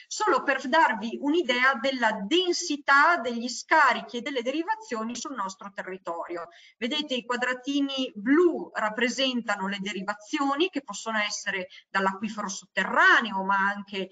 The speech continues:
dai corsi d'acqua, dalle sorgenti, dai pozzi, dai fontanili, mentre in rosso e in verde abbiamo gli scarichi delle acque reflue urbane, gli scarichi dagli insediamenti produttivi, gli scarichi dai depuratori.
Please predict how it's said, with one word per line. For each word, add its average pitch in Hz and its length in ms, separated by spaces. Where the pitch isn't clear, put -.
dai 190 200
corsi 196 360
d'acqua, 214 680
dalle 196 400
sorgenti, 202 840
dai 190 200
pozzi, 320 380
dai 196 160
fontanili, 294 800
mentre 277 400
in 240 80
rosso 330 300
e 440 100
in 349 60
verde 226 460
abbiamo 233 580
gli 202 100
scarichi 240 800
delle 190 220
acque 185 220
reflue 190 400
urbane, 277 580
gli 233 80
scarichi 214 800
dagli 202 240
insediamenti 208 720
produttivi, 349 760
gli 403 60
scarichi 190 560
dai 180 180
depuratori. 175 720